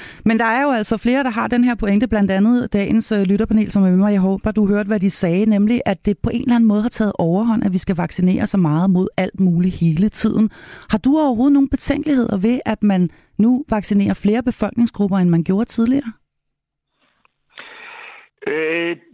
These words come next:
Speaker 2: det vil, vil jeg helst ikke udtale mig om sådan på en overordnet plan. Øh, jeg synes, det, der er vigtigt, er, at man tager stilling til hver enkelt vaccine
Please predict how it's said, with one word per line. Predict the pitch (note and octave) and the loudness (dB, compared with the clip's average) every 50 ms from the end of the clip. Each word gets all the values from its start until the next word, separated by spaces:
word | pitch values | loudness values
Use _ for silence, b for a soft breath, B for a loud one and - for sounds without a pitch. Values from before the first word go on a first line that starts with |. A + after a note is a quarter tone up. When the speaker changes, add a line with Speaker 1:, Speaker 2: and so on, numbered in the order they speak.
| _ _ - | _ _ -10
Speaker 2:
det | G#3 A3 A#3 A3+ A3 A3 G3 F3 | -6 -4 -4 -4 -4 -6 -8 -8
vil, | F#3+ G#3+ G#3+ G#3 G#3 G#3 G3 E3 D#3+ | -8 -6 -6 -6 -6 -8 -10 -10 -8
vil | F#3 | -8
jeg | F#3 F3+ | -8 -6
helst | F3 A#3 A#3 A#3 - B3 B3+ | -6 -8 -10 -10 -12 -18 -16
ikke | C4+ - G#3+ - _ _ _ _ _ _ - | -14 -14 -14 -14 _ _ _ _ _ _ -18
udtale | A3 A#3+ - - A#3+ A3+ G#3 G3 | -16 -16 -12 -8 -8 -8 -6 -6
mig | F3 | -6
om | F3 F3+ E3+ - | -6 -6 -6 -8
sådan | - G#3+ G#3+ A3 | -10 -10 -10 -10
på | - A3 | -10 -10
en | G#3 - - F3 | -8 -8 -8 -6
overordnet | G3 G#3+ A3 G#3 - - E3+ E3 - - | -6 -4 -4 -6 -6 -8 -10 -14 -12 -8
plan. | G3 F3+ F#3 F3+ E3+ _ _ - | -8 -6 -6 -8 -10 _ _ -12
Øh, | F3+ F3 E3+ - | -10 -10 -8 -8
jeg | F3+ G3 - | -8 -8 -10
synes, | - G#3 - - | -12 -16 -14 -10
det, | A3 A3+ A#3+ | -8 -6 -4
der | C4 A3+ | -4 -4
er | F#3+ C#3+ - E3+ F#3 | -4 -4 -6 -8 -8
vigtigt, | A3 - - A3 G3 D#3+ | -10 -10 -12 -12 -8 -6
er, | C3 C3+ E3 | -6 -6 -6
at | F#3 | -6
man | G3 G3+ G3 - | -8 -12 -14 -16
tager | - D3+ - - | -18 -18 -16 -12
stilling | - F#3 F#3 G3+ A3 A3 G#3 - - | -10 -8 -6 -6 -6 -8 -10 -10 -12
til | D#3+ - - | -14 -10 -8
hver | G3 G#3 A3 - - F#3+ F#3 | -6 -6 -6 -6 -6 -6 -8
enkelt | G3+ - - G#3 F#3+ D#3+ | -8 -10 -12 -14 -10 -8
vaccine | C3+ B2+ C3+ - - - F#3+ F3 E3+ F#3 G#3+ G#3+ G#3+ | -8 -8 -8 -10 -16 -20 -20 -18 -16 -12 -10 -8 -8